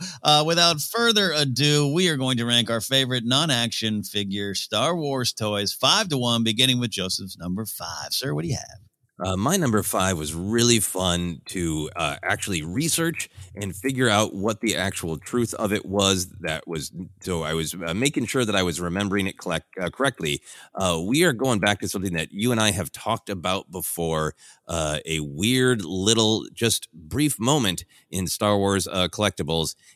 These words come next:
Speaker 2: and that is the Star Wars Micro Collection, uh, from the early eighties, from, like, one year <laughs> of the early eighties.
Speaker 1: Yeah.
Speaker 2: So if anybody is not familiar with the, uh, Star Wars Micro Collection, it was basically, uh,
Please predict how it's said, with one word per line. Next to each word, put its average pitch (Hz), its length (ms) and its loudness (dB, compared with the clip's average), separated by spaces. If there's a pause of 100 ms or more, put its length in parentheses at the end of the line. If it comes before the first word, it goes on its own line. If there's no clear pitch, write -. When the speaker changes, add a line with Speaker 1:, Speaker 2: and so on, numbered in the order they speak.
Speaker 2:
and 92 180 -4
that 127 160 2
is 110 260 4
the 78 260 -4
Star 123 400 -2
Wars 117 360 0
Micro 104 800 0
Collection, 78 720 -2 (320)
uh, 80 220 -4
from 98 400 2
the 92 180 2
early 90 320 4
eighties, 73 320 0
from, 82 220 -2
like, 78 160 0 (120)
one 95 440 0
year 87 480 2 (120)
<laughs> - 160 -16
of 107 200 0
the 95 160 2
early 85 340 4
eighties. 71 420 -2 (360)
Speaker 1:
Yeah. - 100 -10 (580)
Speaker 2:
So 113 240 4
if 107 160 0
anybody 160 360 6
is 104 120 2
not 143 400 0
familiar 131 300 4
with 98 160 2
the, 92 180 6
uh, 82 80 4
Star 113 260 2
Wars 101 240 2
Micro 101 440 2
Collection, 85 600 0
it 101 180 0
was 90 120 0
basically, 110 640 2
uh, 92 160 2